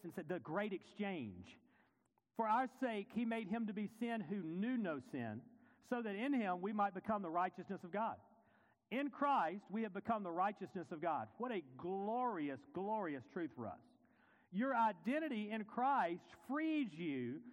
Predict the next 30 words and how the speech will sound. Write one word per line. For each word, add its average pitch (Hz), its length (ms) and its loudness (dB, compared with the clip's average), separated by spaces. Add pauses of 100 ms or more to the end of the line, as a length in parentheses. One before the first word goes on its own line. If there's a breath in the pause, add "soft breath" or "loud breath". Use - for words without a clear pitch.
(140 loud breath)
from 247 180 2
the 214 140 -2
accusations 226 800 2
of 202 140 0
the 170 80 -2
devil 196 400 2
and 190 180 0
the 175 80 0
approval 190 400 -4
of 160 60 -2
man. 170 340 0
That 226 160 0
may 247 140 0
not 226 160 0
be 226 80 -2
in 214 60 -2
your 185 100 -2
notes, 202 240 -2
but 175 100 0
I 202 40 4
would 175 120 -2
really 190 240 -4
write 180 200 2
that 170 120 2
one 143 120 -6
down. 127 180 0 (760 soft breath)
Your 226 220 2
identity 262 520 2
in 185 80 -6
Christ 220 520 2